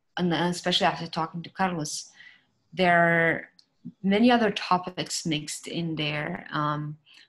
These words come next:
and it is also ca-, has deep political content, but it deals with it in a much less straightforward way than, uh, the piece with the chicken, than, than,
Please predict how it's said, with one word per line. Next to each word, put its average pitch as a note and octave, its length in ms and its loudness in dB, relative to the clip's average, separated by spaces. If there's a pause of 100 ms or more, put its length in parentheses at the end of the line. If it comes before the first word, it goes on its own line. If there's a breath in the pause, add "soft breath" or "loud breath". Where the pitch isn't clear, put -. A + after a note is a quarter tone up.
and F#3 140 4
it F#3 80 4
is G3+ 360 2
also F#3 280 0
ca-, - 240 -8
has G3 260 -8 (100)
deep F3 180 -4
political E3 360 -2
content, E3+ 680 -6
but E3 100 2
it E3 80 -6
deals F#3+ 260 0
with F3 80 -2
it D3+ 100 0
in D#3+ 80 -2
a D#3 140 -4 (200)
much E3+ 240 -2
less D#3 160 -2
straightforward D#3+ 720 -6
way D#3 420 -2
than, D#2 440 -4 (920 loud breath)
uh, D3+ 300 2 (300)
the F3 100 -6
piece - 300 -6
with - 100 -10
the C#3+ 80 -8
chicken, - 540 -6 (120)
than, - 260 -8 (240)
than, D3+ 340 -6